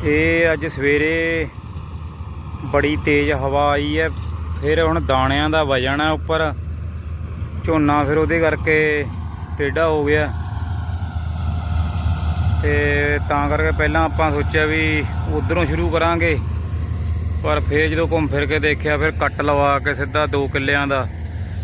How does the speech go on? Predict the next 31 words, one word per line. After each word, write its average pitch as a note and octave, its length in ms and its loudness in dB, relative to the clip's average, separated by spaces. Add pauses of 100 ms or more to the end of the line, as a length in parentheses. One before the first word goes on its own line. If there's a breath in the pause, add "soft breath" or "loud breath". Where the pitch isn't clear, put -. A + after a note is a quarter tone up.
(540)
ਫਿਰ C#3+ 100 2
ਤੀਜੇ C#3+ 400 2
ਖੱਤੇ C#3 280 2
'ਚ C#3 40 2
ਲਿਆ C#3+ 280 2
ਕੇ C#3+ 80 -2
ਵਾੜਤੀ B2+ 460 -2
ਸੀ। C3+ 220 -4
ਇੱਕ - 180 -4
ਇਹਦੇ D3 240 2
ਵਿੱਚ E3 160 0
ਦੱਗੀਆਂ D3+ 400 0
ਗਿਰੀਆਂ D3+ 300 2
ਹੋਈਆਂ D#3 260 2
ਨੇ D#3 100 2
ਤੇ E3 180 0 (120)
ਇੱਕ D#3 320 -2 (640)
ਆਹ C#3+ 240 4
ਖੱਤੇ D3 300 0
'ਚ C#3 100 0
ਗਿਰੀਆਂ C#3 260 0
ਹੋਈਆਂ C#3 200 0
ਦੱਗੀਆਂ B2+ 380 -2
ਜੀਆਂ, B2+ 220 -2 (960)
ਦੋ C#3+ 220 2
ਤਿੰਨ D3+ 160 2
ਦੱਗੀਆਂ D3 280 0
ਹੀ C#3+ 80 0
ਗਿਰੀਆਂ C3+ 260 2
ਹੋਈਆਂ C#3+ 260 0
ਨੇ। C3 100 -4